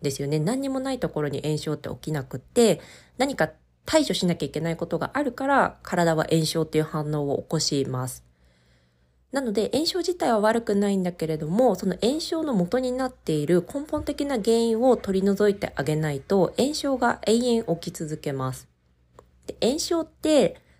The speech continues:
例えるならば火事みたいなものなんですよね。あの、火を強く燃やすことで、まあ、そこにある、例えばそこにいらない細菌がいたとしたら、細菌を焼き殺すことができるじゃないですか。イメージですけど。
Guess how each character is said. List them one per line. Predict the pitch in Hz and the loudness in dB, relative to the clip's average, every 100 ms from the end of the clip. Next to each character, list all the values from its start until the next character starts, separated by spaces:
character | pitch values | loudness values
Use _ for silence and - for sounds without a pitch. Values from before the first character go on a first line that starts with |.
| - - | -12 -6
例 | 302 349 | 0 0
え | |
る | 277 | 2
な | 165 | 0
ら | 143 | 0
ば | 135 143 131 | -2 -4 -4
火 | - - 254 | -6 -2 2
事 | 170 110 | 2 0
み | 151 147 | -4 -4
た | 139 | -2
い | 131 | -2
な | 127 | -4
も | 131 | -4
の | 139 156 151 | -2 -2 -2
な | 143 131 | -4 -4
ん | |
で | 123 | -4
す | 123 123 | -6 -6
よ | |
ね。 | 131 165 170 _ _ _ - | 0 0 0 _ _ _ -10
あ | 156 | -6
の、 | 143 139 135 _ _ _ _ | -6 -6 -10 _ _ _ _
火 | - 330 | -2 4
を | 254 156 - _ _ _ - | 6 6 2 _ _ _ -8
強 | - 262 | 0 2
く | 247 165 | 4 2
燃 | 147 143 | 0 0
や | 151 | -2
す | - | -4
こ | - | -6
と | 160 165 | -4 -2
で、 | 160 170 156 | 4 6 6
ま | 151 | 2
あ、 | |
そ | 156 233 | -6 -2
こ | 269 | -2
に | 269 277 | -2 -4
あ | 277 | -4
る、 | 269 190 202 160 - _ _ _ - | 4 8 8 6 0 _ _ _ -10
例 | - | -2
え | 339 | 2
ば | 214 | 2
そ | 208 | 0
こ | - | -2
に | 180 196 208 165 - _ _ _ _ _ _ _ _ _ _ _ - | 2 6 6 6 2 _ _ _ _ _ _ _ _ _ _ _ -2
い | 202 | 6
ら | 202 202 | 6 6
な | 202 | 4
い | 196 | 4
細 | 196 190 185 | 2 0 0
菌 | 190 175 | 0 2
が | 175 170 | 4 2
い | 170 | 2
た | 190 | 0
と | 185 156 | 0 -4
し | - | -4
た | 240 | -2
ら、 | 294 339 208 - _ - | 2 4 4 2 _ -8
細 | - 202 | -2 -2
菌 | 202 185 | 0 0
を | |
焼 | 156 165 160 175 | 2 0 -2 -2
き | |
殺 | 170 165 | 0 0
す | 156 | -2
こ | - 131 | -6 -8
と | 135 | -6
が | 123 | -4
で | 131 | -6
き | - 139 | -6 -4
る | 139 - | -4 -4
じ | 147 | -4
ゃ | |
な | 135 | -2
い | 127 | -4
で | |
す | 127 | -8
か。 | - | -4
イ | 156 | 2
メ | 170 | 2
ー | 156 | 2
ジ | 135 | -2
で | |
す | 127 | -4
け | - | -4
ど。 | 135 - | -6 -6